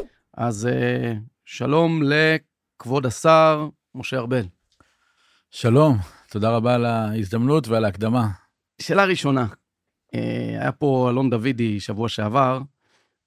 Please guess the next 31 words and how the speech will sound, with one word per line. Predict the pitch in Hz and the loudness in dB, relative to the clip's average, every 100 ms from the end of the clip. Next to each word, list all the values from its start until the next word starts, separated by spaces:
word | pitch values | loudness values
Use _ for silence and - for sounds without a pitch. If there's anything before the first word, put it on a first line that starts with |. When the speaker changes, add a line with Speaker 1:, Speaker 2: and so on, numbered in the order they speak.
| - | -12
Speaker 1:
אמרתי | 120 160 | -8 -4
לו, | 127 | -4
"תשמע, | - 151 127 | 0 2 4
אין | 160 | 4
הרבה | 156 143 | 4 2
ראשי | 143 131 147 | 2 2 4
ערים | 143 131 143 | 4 4 4
בעולם | 123 120 143 170 196 | 4 4 4 4 0
שעוברים | 151 - 131 117 147 | -4 -4 -4 -2 -2
מה | 143 135 | -2 -2
שאתה | 135 | 0
עברת | 127 135 123 | 0 0 -2
מהשביעי | 123 120 98 123 | -2 -2 -2 -2
באוקטובר." | 117 113 - 117 120 101 _ _ _ _ _ - _ _ _ _ _ _ | -2 -4 -6 -6 -8 -14 _ _ _ _ _ -20 _ _ _ _ _ _
שאלתי | - - 160 | -8 -6 -4
אותו, | - | 0
"מה | 139 | 0
זה | 170 | 2
להיות | 151 127 | 0 -2
ראש | - - - | -4 -10 -4
עיר | 123 104 92 _ - | -2 -4 -8 _ -18
ב-, | 127 120 117 120 | -12 -8 -6 -2
במציאות | 117 - 123 113 | -2 -2 -6 -6
כזאת?" | 110 123 101 - - - _ | -6 -8 -10 -14 -20 -20 _
אז | - 117 | -12 -8
אני | 131 | -6
שואל | 175 | -4
אותך, | 185 - 185 107 _ _ _ _ _ _ - | -6 -4 -4 -4 _ _ _ _ _ _ -12
מה | 110 - 131 | -10 -4 -2
זה | 180 | 0
להיות | 160 135 | 0 -2